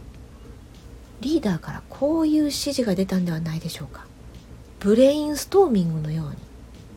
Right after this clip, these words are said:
ブレインダンピングのように、出されたアイデアたち、それがこの地上絵なんじゃないでしょうか。私たち人間は随分サイズが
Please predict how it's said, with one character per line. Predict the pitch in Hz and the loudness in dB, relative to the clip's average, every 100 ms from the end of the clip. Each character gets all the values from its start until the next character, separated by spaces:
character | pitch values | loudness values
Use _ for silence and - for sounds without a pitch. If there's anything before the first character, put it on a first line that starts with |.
| - - - - - | -20 -20 -20 -20 -6
ブ | 180 220 | 0 6
レ | 269 | 6
イ | 285 | 6
ン | 294 262 | 2 0
ダ | 311 | 2
ン | 359 349 | 0 0
ピ | 220 | 2
ン | 190 | 2
グ | 165 | 0
の | 156 | -4
よ | 156 | -8
う | |
に、 | 151 - - - - - - - - - - - - - - - | -12 -16 -20 -20 -20 -20 -20 -20 -20 -20 -20 -20 -20 -20 -20 -4
出 | 175 | -2
さ | 170 196 | 2 0
れ | 190 | 2
た | 185 - | -2 0
ア | 190 | 0
イ | 208 | 2
デ | 190 180 | 0 -2
ア | 175 | -4
た | 160 | -8
ち、 | 156 | -10
そ | - 254 | -12 -4
れ | 311 330 | -2 -2
が | 330 | -4
こ | - - | -6 -6
の | 277 277 | -4 -4
地 | - 185 | -6 -4
上 | 190 208 175 | -2 0 -2
絵 | 160 - - - - - - - - | -6 -12 -20 -20 -20 -20 -20 -16 0
な | 185 196 | 4 6
ん | 196 | 4
じ | 196 | 2
ゃ | 190 | 2
な | 185 190 | 2 2
い | |
で | 185 | 2
し | 180 185 | -2 -4
ょ | 175 | -10
う | |
か。 | - 170 - - - - - - - - - - - - - - - | -10 -12 -12 -20 -20 -18 -20 -20 -20 -20 -20 -20 -20 -20 -20 -18 -8
私 | 247 392 381 | 0 0 4
た | 277 | 2
ち | - | 4
人 | 196 190 185 | 4 6 6
間 | 190 185 | 6 6
は | 180 180 | 4 2
随 | 185 320 | 4 6
分 | 339 202 | 8 4
サ | 190 - | 4 0
イ | 262 | 0
ズ | 254 240 | 2 2
が | 233 233 | 4 0